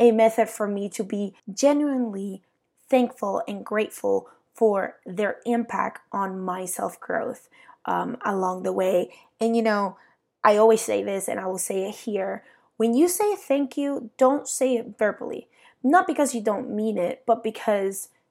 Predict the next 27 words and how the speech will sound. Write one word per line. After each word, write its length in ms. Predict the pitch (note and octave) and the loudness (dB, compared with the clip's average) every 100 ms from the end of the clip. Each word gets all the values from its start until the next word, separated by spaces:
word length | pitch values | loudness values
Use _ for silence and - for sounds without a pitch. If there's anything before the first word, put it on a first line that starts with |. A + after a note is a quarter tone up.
| _ _ | _ _
it's 220 | G#3+ - | 0 0
very, 260 | - A#3+ A3+ - | 2 4 4 -2
it, 140 | - | -2
it's 140 | A#3 A#3+ | 0 0
a 60 | |
passing 420 | - C#4+ B3 A#3 | -2 -2 -2 -4
moment. 420 | F#3+ - - - - _ - - | -4 -8 -10 -14 -20 _ -20 -6
Uh, 260 | - F#3+ F#3 - | 4 6 4 0
if 180 | A#3 B3 | -4 0
you're 160 | E4 | 2
gonna 160 | F4+ D4+ | 2 2
say 180 | - G#3+ | 2 -2
thank 340 | - G#3 - | -4 -10 -4
you, 280 | G3 - - _ _ | -2 -2 -4 _ _
like, 200 | G#3+ - _ _ | -6 -6 _ _
take 260 | - F4 F4 | 2 2 2
the 100 | - | -2
time 320 | - A3+ G#3+ | -2 -4 -4
to 100 | G3+ | -6
sit 320 | - A3 G#3 | -4 -4 -4
down 380 | G3+ F#3+ F#3+ G3 - | -6 -6 -6 -8 -8
and 160 | A3 - | -8 -6
actually 600 | G#3 G#3+ - A3 G#3 G#3 G3+ | -8 -8 -8 -4 -4 -4 -8
write 280 | G#3 G#3+ A3 | 0 2 2
it 200 | A3+ - | 0 -4
down 400 | - F#3+ F3 A#3 - - _ | -4 -2 -2 -6 -12 -20 _
and 160 | G#3+ G#3 | 0 0